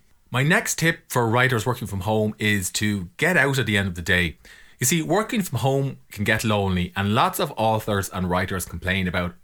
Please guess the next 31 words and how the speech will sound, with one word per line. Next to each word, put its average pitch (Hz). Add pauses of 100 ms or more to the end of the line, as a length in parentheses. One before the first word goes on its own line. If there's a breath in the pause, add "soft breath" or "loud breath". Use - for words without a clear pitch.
(160)
feeling 95
lonely. 85
And, 101
and 120
I 131
completely 175
get 143
this. - (340 loud breath)
Although 170
I'm 190
an 160
introvert, 135 (240)
spending 151
eight 160
or 135
even 131
ten 135
hours 117
in 104
a 101
small 123
room 117
in 110
my 101
house 104
isn't 131
good 123
for -
my 98
mental 101
health. 90